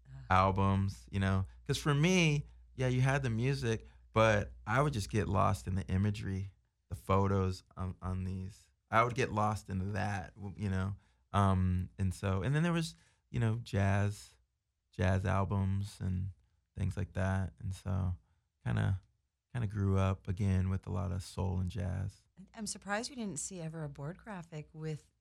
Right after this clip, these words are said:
Speaker 1: things growing out of the cracks for you. Any
Speaker 2: Oh,
Speaker 1: of
Speaker 2: for
Speaker 1: your
Speaker 2: me? Oh.
Speaker 1: Yeah. I, I mean, with such an influence of, I mean
Speaker 2: Yeah, I mean,
Speaker 1: <clears throat>
Speaker 2: it's, I guess,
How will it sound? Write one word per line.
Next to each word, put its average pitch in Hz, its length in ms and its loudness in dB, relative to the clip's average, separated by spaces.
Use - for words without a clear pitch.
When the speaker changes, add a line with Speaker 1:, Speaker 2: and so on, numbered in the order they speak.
Speaker 1:
things 175 280 -8
growing 160 540 -4
out 151 200 -8
of 147 120 -12
the - 80 -20
cracks - 680 -14
for 190 100 -6
you. 190 380 -6
Any - 140 0
Speaker 2:
Oh, 110 40 4
Speaker 1:
of 98 60 0
Speaker 2:
for 110 120 0
Speaker 1:
your - 80 2
Speaker 2:
me? 113 360 0
Oh. 95 120 2
Speaker 1:
Yeah. 180 400 4
I, 269 180 2
I 285 60 6
mean, 269 200 2
with 240 140 0
such 262 300 0
an 247 80 -2
influence 220 540 -2
of, 175 360 -4
I 208 80 0
mean 190 260 -2
Speaker 2:
Yeah, 151 580 2
I 147 40 2
mean, 147 300 0
Speaker 1:
<clears throat> - 0 -
Speaker 2:
it's, 196 460 2
I 123 80 -4
guess, 131 460 -2